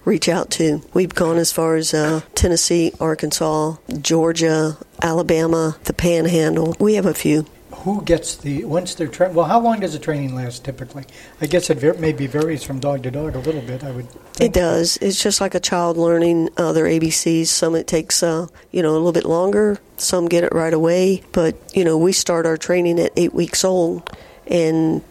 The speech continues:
Speaker 1: typically they're done right around nine months, ten months, somewhere in there. And at that point, they're running six-hour-old trails,
Speaker 2: Really?
Speaker 1: uh, at least, consistently. And
Speaker 2: Can I stop you there
Speaker 1: Yeah.
Speaker 2: for a second?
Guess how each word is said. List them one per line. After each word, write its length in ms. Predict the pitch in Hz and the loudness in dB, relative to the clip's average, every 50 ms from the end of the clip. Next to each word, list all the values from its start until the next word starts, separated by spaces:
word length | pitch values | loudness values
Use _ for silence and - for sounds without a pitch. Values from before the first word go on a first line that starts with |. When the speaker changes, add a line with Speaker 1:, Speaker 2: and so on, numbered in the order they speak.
| - - - - | -20 -20 -12 -4
Speaker 1:
typically 520 | - - 247 240 269 254 - 277 262 247 233 | 0 0 2 2 2 0 2 2 2 2 4
they're 240 | 208 180 175 170 165 | 2 2 2 2 2
done 460 | 165 165 165 170 170 175 175 175 170 - - | 0 0 2 2 2 2 2 0 0 -2 -2
right 320 | - 175 185 208 226 220 233 | -2 -2 0 0 0 0 0
around 320 | 220 220 214 208 208 220 - - - - | 2 2 2 2 0 0 -2 -8 -10 -4
nine 440 | 175 175 175 180 170 175 180 180 180 | 0 2 2 2 2 2 2 2 2
months, 520 | 175 175 175 175 - - - - - - _ - | 2 2 2 0 0 -2 -2 -4 -4 -6 _ -4
ten 280 | - 208 180 180 170 | -2 0 0 0 2
months, 320 | 170 170 170 165 - - - | 0 2 2 0 -2 -2 -2
somewhere 360 | - - - 180 180 170 170 | -2 0 0 0 2 2 2
in 120 | 170 170 165 | 2 2 2
there. 360 | 160 151 151 151 - 165 - - - | 2 2 0 0 -2 -4 -6 -4 -2
And 160 | 165 160 160 | 0 0 0
at 120 | - - | 0 0
that 180 | - 185 - - | 0 -2 -2 -2
point, 300 | - 202 190 180 175 - - | -2 0 2 2 2 0 0
they're 220 | 175 175 170 170 | 0 2 2 2
running 500 | 175 170 165 165 165 165 165 170 165 - - | 2 2 2 2 4 2 2 2 0 -2 -2
six-hour-old 840 | - - - - 269 - - 202 185 175 170 - - 165 156 170 165 | -2 -2 0 0 0 0 0 0 0 2 0 0 0 0 -2 -4 -4
trails, 680 | - - 165 165 160 160 170 170 175 165 - - - - - 147 | -2 0 2 2 2 2 0 0 -4 -6 -8 -10 -10 -12 -12 -8
Speaker 2:
Really? 180 | 139 135 127 123 | -6 -6 -4 -2
Speaker 1:
uh, 160 | 165 170 - - | -2 -2 0 2
at 140 | 185 190 - | 2 2 2
least, 520 | - 185 165 180 180 - - - - - - | 2 2 2 2 0 -2 -2 -4 -6 -4 0
consistently. 720 | - 190 - - 196 175 - - 185 - 214 214 220 - _ - | 0 0 2 2 0 0 0 -2 -4 -2 -2 -4 -6 -6 _ -2
And 600 | - 175 170 170 170 165 170 160 165 165 160 - - | 0 2 2 4 4 4 2 2 0 -2 -4 -2 -2
Speaker 2:
Can 140 | - - 233 | -2 -2 -2
I 80 | 254 | -2
stop 280 | 240 - - 226 220 220 | -6 -8 -10 -10 -10 -8
you 80 | 208 | -4
there 100 | 202 254 285 | 0 2 2
Speaker 1:
Yeah. 60 | 240 | 2
Speaker 2:
for 60 | 190 | 0
a 40 | 165 | -4
second? 200 | 202 202 - | -8 -12 -14